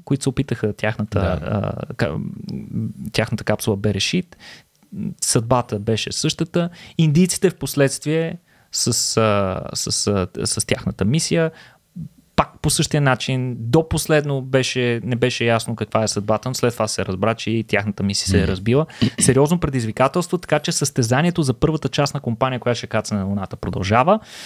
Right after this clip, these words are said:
Speaker 1: А, други две компании се включват в нея в момента. А, едната е Astrobotic с техният апарат Peregrine, което, а, от, а, а,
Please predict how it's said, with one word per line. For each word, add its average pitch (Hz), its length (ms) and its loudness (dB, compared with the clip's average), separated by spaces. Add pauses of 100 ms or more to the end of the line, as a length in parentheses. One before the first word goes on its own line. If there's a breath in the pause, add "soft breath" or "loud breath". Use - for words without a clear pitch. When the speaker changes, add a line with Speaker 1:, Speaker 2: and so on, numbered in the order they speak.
(320 loud breath)
Speaker 1:
А, 139 580 4 (140)
други 160 600 -2
две 160 200 2
компании 156 500 0
се - 100 -8
включват 101 380 -8
в 98 140 -4
нея 101 280 2
в - 160 -10
момента. 101 640 2 (560 soft breath)
А, 120 560 2 (160)
едната 131 380 2
е 147 100 6
Astrobotic 147 760 -2 (200)
с - 260 -4
техният 135 360 0
апарат 117 380 2 (280)
Peregrine, 127 680 0
което, 107 380 -2 (360)
а, 101 340 2
от, - 600 -10
а, - 60 -2 (440)
а, - 140 0